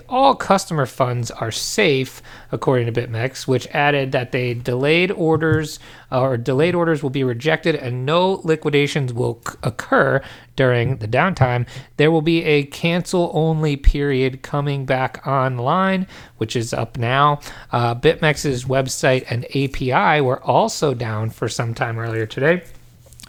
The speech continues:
but those are back online now, according to the exchange's status page. BitMEX was hit with a lawsuit over the weekend for allegedly being involved in illegal activities such as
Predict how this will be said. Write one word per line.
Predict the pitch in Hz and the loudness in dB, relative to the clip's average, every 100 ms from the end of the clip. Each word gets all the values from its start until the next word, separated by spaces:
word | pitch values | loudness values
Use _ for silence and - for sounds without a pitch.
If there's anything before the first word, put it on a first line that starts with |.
| - | -2
but | 127 | 0
those | 135 131 | 4 4
are | 131 | 4
back | 143 143 - 135 | 6 6 4 -2
online | 131 135 127 127 135 127 | 0 0 0 0 0 0
now, | 123 123 123 - - - - | -2 0 0 -2 -16 -18 -6
according | 117 - 147 151 113 113 | -6 -2 2 2 2 -2
to | - | -4
the | 117 | -4
exchange's | 117 - - 123 117 117 120 - | -4 -4 -6 -4 -2 -2 -2 -4
status | - - - 143 143 120 | -6 -6 -2 0 0 -2
page. | - 113 110 - - - - | -6 -8 -6 -8 -12 -16 -4
BitMEX | - 180 180 185 180 - | 2 2 4 4 4 0
was | 151 - | -2 -4
hit | - 208 - | 0 0 0
with | 147 - | -4 -2
a | |
lawsuit | 120 143 208 - 143 - | 2 4 4 2 -4 -2
over | 127 127 | 0 0
the | 117 | 0
weekend | 120 120 131 135 | -2 -2 -4 -2
for | - 131 139 | 0 0 2
allegedly | 123 123 131 190 196 170 151 | -2 0 2 2 0 -2 -2
being | 135 135 131 | -2 -2 -2
involved | 123 123 123 127 | -2 0 0 -2
in | 120 | -2
illegal | 117 117 151 165 | -2 -2 0 2
activities | 156 - 196 147 131 | 0 0 0 0 -2
such | - 147 139 | -2 -2 -2
as | - 123 123 | -2 -2 -2